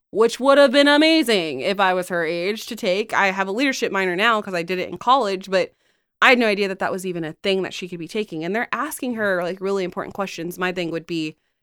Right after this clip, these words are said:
is there a way that some of us can go back to those schools and, uh, high school specifically, because I feel like that's really where you have to figure out what you wanna do. But you know, I know some schools are still bringing, like, parents in for, like, career day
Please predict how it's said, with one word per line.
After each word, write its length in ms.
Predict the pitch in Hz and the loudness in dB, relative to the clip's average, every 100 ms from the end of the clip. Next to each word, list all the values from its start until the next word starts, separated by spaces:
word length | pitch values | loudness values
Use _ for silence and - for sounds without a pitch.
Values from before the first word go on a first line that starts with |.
| _ | _
is 160 | 214 214 | 0 2
there 160 | 208 190 | 2 0
a 80 | |
way 400 | 180 180 170 170 - - _ | 0 0 2 0 -4 -10 _
that 380 | 180 165 151 - _ _ _ | 0 0 0 -4 _ _ _
some 240 | - 208 | -6 -2
of 80 | 208 | -2
us 160 | 185 - | -4 -6
can 140 | 185 | -6
go 100 | 170 | -4
back 220 | 165 165 | -4 -8
to 100 | - 180 | -10 -10
those 220 | 151 170 | -10 -10
schools 560 | - 190 180 165 147 | -10 -6 -4 -4 -6
and, 260 | 175 147 143 - | -6 -6 -8 -8
uh, 100 | - _ - | -12 _ -18
high 260 | - - 208 | -10 -4 -4
school 260 | 196 - 185 | -4 -8 -10
specifically, 600 | - 180 170 175 175 165 | -10 -14 -12 -10 -8 -8
because 220 | 165 165 | -8 -12
I 40 | |
feel 120 | 160 165 | -10 -10
like 80 | |
that's 180 | 165 160 | -10 -12
really 160 | 160 165 | -10 -8
where 100 | 160 | -8
you 60 | |
have 120 | 160 143 | -10 -14
to 60 | |
figure 220 | - 160 | -12 -10
out 80 | 151 | -8
what 100 | - | -10
you 80 | 156 | -12
wanna 180 | 151 156 | -12 -10
do. 340 | 156 175 208 _ _ _ _ | -8 -8 -10 _ _ _ _
But 360 | - 180 156 - _ _ _ _ _ - | -2 0 0 -4 _ _ _ _ _ -6
you 100 | 185 | -2
know, 140 | 175 156 | 0 -2
I 100 | 175 | -2
know 360 | 175 170 170 170 | -2 -2 -4 -8
some 480 | - - - 175 | -12 -10 -6 -6
schools 400 | 190 - 196 190 | -6 -10 -8 -8
are 80 | 190 | -10
still 240 | 165 175 165 | -10 -8 -8
bringing, 320 | 165 170 160 | -6 -8 -8
like, 180 | 143 - | -10 -14
parents 400 | - 160 165 - | -12 -10 -10 -10
in 140 | 165 | -12
for, 140 | - | -10
like, 160 | 151 120 | -14 -14
career 340 | - 160 151 160 | -14 -12 -10 -8
day 380 | 170 170 170 | -6 -8 -10